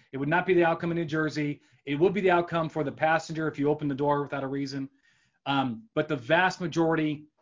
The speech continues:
the vast majority of cases out there would say no, because having, you can get the driver out anyway under the, it's, it's, there is no extra intrusion. So therefore, opening the door to get him out,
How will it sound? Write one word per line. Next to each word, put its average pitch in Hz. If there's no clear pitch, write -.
the 139
vast 175
majority 170
of 143
cases 175
out 135
there 127
would 151
say 139
no, 139
because 147
having, 180
you 170
can 165
get 185
the 180
driver 160
out 151
anyway 139
under 147
the, 123
it's, 131
it's, -
there 160
is 180
no 175
extra 160
intrusion. 135
So 151
therefore, 165
opening 180
the 160
door 156
to 147
get 185
him 156
out, 120